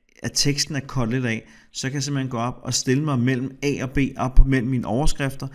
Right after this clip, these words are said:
og så kan jeg simpelthen trække til, jeg netop kan se det hele. De steder, hvor du får sådan nogle, øh, havelåger eller sådan nogle nummersymboler, så er det simpelthen fordi, at igen, at kolonnen ikke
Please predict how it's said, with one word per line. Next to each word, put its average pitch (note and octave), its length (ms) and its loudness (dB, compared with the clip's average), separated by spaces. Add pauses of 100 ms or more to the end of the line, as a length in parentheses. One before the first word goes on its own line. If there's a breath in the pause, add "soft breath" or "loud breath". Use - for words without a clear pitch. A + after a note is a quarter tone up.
(220 loud breath)
og B2 120 -6
så D3 100 -2
kan C#3+ 80 -4
jeg C3+ 80 0
simpelthen C3 300 -2
trække A#2+ 720 -2 (440 loud breath)
til, A#2 340 2 (220)
jeg A#2 140 2
netop A#2 220 4
kan B2 120 -2
se A#2+ 240 -2
det A2 80 -6
hele. G#2+ 240 -4 (1300)
De F3 100 6
steder, E3+ 380 4
hvor D#3 120 0
du C3 120 2
får D3+ 260 2
sådan D#3 180 -2
nogle, C3 360 2
øh, G#2 420 2 (480)
havelåger A#2 800 4
eller G#2 140 0
sådan B2 160 -2
nogle A#2+ 200 4
nummersymboler, B2 1080 4 (300 loud breath)
så - 140 -2
er C#3 40 2
det D3+ 80 2
simpelthen C#3+ 320 0
fordi, C#3 360 0
at A2+ 80 -2
igen, C3+ 340 2
at - 100 -6
kolonnen B2 540 4 (100)
ikke C3 380 2